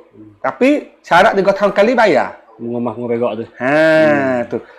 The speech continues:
Speaker 1: Tetapi dia rasa tu, rasa tak ada apa dah dengan Raja Tani mula-mula ada wasiat ni.
Speaker 2: Ya.
Speaker 1: Tengku Lamidin. Tiba-tiba Tengku Lamidin ni berontak.
Speaker 2: Hmm, gilawai pula si
Speaker 1: Gilawai, gi musuh di pa-, Perawai, di Nyalima tu.
Speaker 2: Hmm.
Speaker 1: Mati di bukit di Segara tu.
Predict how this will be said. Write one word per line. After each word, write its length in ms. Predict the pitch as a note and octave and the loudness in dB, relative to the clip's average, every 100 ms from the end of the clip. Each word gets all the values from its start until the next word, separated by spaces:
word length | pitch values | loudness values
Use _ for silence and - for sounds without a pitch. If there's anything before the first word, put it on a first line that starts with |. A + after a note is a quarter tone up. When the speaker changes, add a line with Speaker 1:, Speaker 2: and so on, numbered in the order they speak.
| _ _ _ _ | _ _ _ _
Speaker 1:
Tetapi 580 | G#3+ G#3+ G3+ F3 - A#3 | 2 4 4 2 4 4
dia 160 | G#3 | 6
rasa 360 | F#3 D3+ - E3+ | 6 4 4 2
tu, 120 | F3 | 2
rasa 280 | A3+ G3 G#3 | 2 2 2
tak 160 | F#3 F#3 | 0 0
ada 60 | |
apa 180 | F#3 A3+ G#3+ | 0 2 4
dah 160 | B3+ | 4
dengan 120 | A#3 A3+ | 2 2
Raja 200 | A3 A3+ | 4 2
Tani 320 | A3+ A3 A3+ | 2 2 2
mula-mula 400 | A3+ A#3 A3+ A3+ | 0 2 2 4
ada 60 | A#3 | 4
wasiat 340 | G#3+ A#3 B3 | 2 2 4
ni. 120 | D4 G3+ - | 2 -2 -6
Speaker 2:
Ya. 240 | A#2+ A2 - _ _ | -8 -8 -10 _ _
Speaker 1:
Tengku 160 | F3 | -2
Lamidin. 480 | F#3+ A3 B3 C#4+ G3+ - - _ _ - | 2 2 4 4 4 -4 -18 _ _ 0
Tiba-tiba 840 | D#3 C#3+ C#3+ C#3+ A#2+ A2+ D#3+ G#3+ | 2 4 2 2 -2 2 4 4
Tengku 280 | - D#3 C3+ | 2 -4 -2
Lamidin 600 | C#3+ C3+ B2 A2 A2 D3 G3 | 0 0 0 -4 -2 -2 0
ni 40 | |
berontak. 680 | G3 A#3 B3 - G#3+ D#3 - - - _ - _ | 2 0 0 0 0 0 -8 -20 -20 _ -20 _
Speaker 2:
Hmm, 260 | - B2 A#2 | -12 -8 -6
gilawai 400 | A#2+ B2 B2+ C3+ | -4 -2 0 0
pula 200 | B2+ B2 | -2 -4
si 140 | - B2 | -6 -2
Speaker 1:
Gilawai, 560 | D3+ G3 G3+ A3+ B3 | 2 6 6 6 4
gi 120 | F#3 F#3 | 2 -2
musuh 360 | F#3+ F#3 G#3 | -2 -2 -2
di 120 | F#3 | -2
pa-, 360 | F#3 - F3+ F#3 | -4 2 2 2
Perawai, 640 | - F#3 G3 G#3 G3+ G#3 G3+ | 0 2 4 4 2 2 0
di 140 | G3+ | -2
Nyalima 340 | G#3 A3 G#3+ B3 | -2 -2 -2 0
tu. 140 | C#4+ A3+ | 0 -2
Speaker 2:
Hmm. 160 | - - _ _ _ | -6 -20 _ _ _
Speaker 1:
Mati 580 | A#2 B2 - F#3+ G3 F#3+ | -6 -6 -4 -2 0 2
di 100 | F3+ | 2
bukit 320 | F3 E3+ G3+ G3 | 0 -2 -4 -4
di 60 | |
Segara 480 | F3+ G#3 G#3 A3 B3+ | 0 2 2 2 2
tu. 100 | E4+ | 0